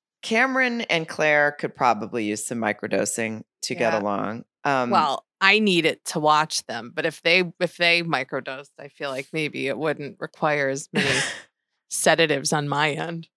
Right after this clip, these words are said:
Speaker 1: I mean, honestly, so last week, I thought he was acting like such a dickbag.
Speaker 2: Mm-hmm.
Speaker 1: And this week, I feel that she kind of provokes him.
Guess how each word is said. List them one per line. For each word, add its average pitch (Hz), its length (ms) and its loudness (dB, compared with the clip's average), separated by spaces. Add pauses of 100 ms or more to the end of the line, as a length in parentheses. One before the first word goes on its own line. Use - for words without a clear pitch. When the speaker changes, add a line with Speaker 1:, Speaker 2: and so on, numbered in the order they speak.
(340)
Speaker 1:
I 294 80 2
mean, 330 200 2
honestly, 359 520 0
so 269 160 2
last 233 440 2
week, 180 420 2 (120)
I 185 120 6
thought 170 440 6
he - 180 -6
was 175 140 -2
acting 165 280 0
like 156 120 -4
such - 240 -2
a 240 40 -4
dickbag. - 760 -4 (580)
Speaker 2:
Mm-hmm. 175 460 -4 (380)
Speaker 1:
And 175 520 4 (140)
this 226 340 0
week, 175 520 0 (280)
I 170 120 6
feel 202 340 2
that 160 460 6 (140)
she - 260 0
kind 185 280 2
of 180 140 -2
provokes 170 540 0
him. 139 500 0